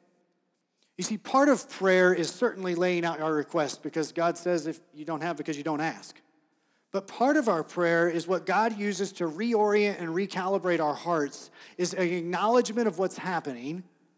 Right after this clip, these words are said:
and an acknowledgement of who's in control,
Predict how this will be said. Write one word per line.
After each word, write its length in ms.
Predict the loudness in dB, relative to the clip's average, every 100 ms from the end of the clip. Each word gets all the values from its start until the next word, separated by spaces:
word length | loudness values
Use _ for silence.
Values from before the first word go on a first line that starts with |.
| _ _ _ _ _ _ -4
and 100 | 0
an 80 | 0
acknowledgement 680 | 2 4 6 4 4 0
of 120 | 0
who's 260 | 0 0 2
in 140 | -2
control, 760 | -4 -10 -4 -2 0 -2 -8